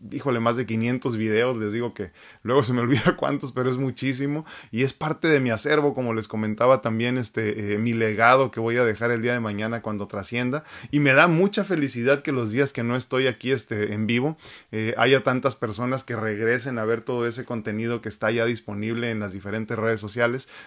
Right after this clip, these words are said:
para que puedas ver un poquito de todo lo que platicamos en este espacio, ¿no? Regálanos un like,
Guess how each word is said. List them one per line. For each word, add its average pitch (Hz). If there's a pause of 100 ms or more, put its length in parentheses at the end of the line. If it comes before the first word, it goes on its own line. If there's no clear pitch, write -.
para 110
que 113
puedas 127
ver 127
un 127
poquito 123
de 120
todo 127
lo 117
que 110
platicamos 110
en 107
este 113
espacio, 107
¿no? 117
Regálanos 117
un 113
like, 123